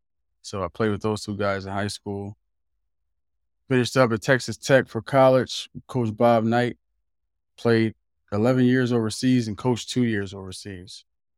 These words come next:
So I was in various countries, mostly in Germany.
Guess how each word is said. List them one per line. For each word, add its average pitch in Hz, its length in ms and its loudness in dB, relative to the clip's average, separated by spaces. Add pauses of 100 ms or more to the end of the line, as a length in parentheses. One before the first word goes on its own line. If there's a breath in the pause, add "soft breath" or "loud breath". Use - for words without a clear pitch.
(360)
So - 160 -8
I 101 80 0
was 104 120 -2
in 101 120 -4
various 104 340 2
countries, 101 760 -8
mostly 107 440 0
in 98 120 -6
Germany. 110 480 0